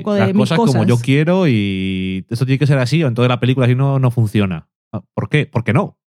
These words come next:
Speaker 2: Y claro, cuando eso te produce un resultado que dices sí, si solamente lo que quería era que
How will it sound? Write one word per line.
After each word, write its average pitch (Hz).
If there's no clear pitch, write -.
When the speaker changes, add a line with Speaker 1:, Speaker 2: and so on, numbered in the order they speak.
Speaker 2:
Y 104
claro, 123
cuando 95
eso 117
te 104
produce 98
un 107
resultado 107
que 104
dices 104
sí, 139
si -
solamente 123
lo 139
que 135
quería 131
era 110
que -